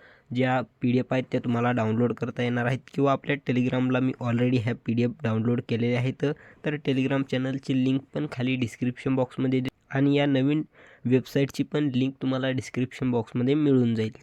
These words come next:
तर बघा मित्रांनो, कोणकोणत्या जिल्ह्यासाठी जे, जे निकाल आहेत ग्रुप डीचे आलेले आहेत, ते लगेच आपण पाहून घेऊया. तर इथं फक्त आपण काय करणार आहोत, तर प्रत्येक जिल्ह्याचं नाव पाहणार आहोत,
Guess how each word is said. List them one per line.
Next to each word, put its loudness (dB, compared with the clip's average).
तर 0
बघा 4
मित्रांनो, 2
कोणकोणत्या 2
जिल्ह्यासाठी -2
जे, 2
जे 2
निकाल 0
आहेत 0
ग्रुप 2
डीचे 0
आलेले 2
आहेत, 2
ते 8
लगेच 4
आपण 2
पाहून 2
घेऊया. 2
तर 4
इथं 4
फक्त 0
आपण 2
काय 2
करणार 0
आहोत, 2
तर 2
प्रत्येक 2
जिल्ह्याचं 2
नाव 4
पाहणार 0
आहोत, 4